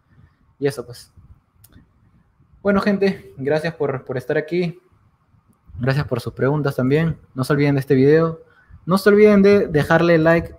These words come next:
a los videos aquí de <laughs> mi canal. Eh, sus likes me ayudan. ¿Y qué más? Compartir.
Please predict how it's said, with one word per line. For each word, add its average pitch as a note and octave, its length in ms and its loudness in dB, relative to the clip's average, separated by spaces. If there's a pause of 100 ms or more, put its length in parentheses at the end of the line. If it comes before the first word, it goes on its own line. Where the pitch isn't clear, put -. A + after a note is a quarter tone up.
a C3+ 240 0
los B2+ 160 -2
videos D#3 460 2
aquí D#3+ 300 -2
de D#3 160 0
<laughs> C#3 100 0
mi D3 160 2
canal. D#3+ 480 -2 (640)
Eh, B2+ 580 -4
sus - 240 -10
likes D#3 240 0
me D3 80 0
ayudan. D#3 540 0 (600)
¿Y D#3 360 -2
qué D3+ 100 -4
más? C3+ 320 0
Compartir. D#3 680 -2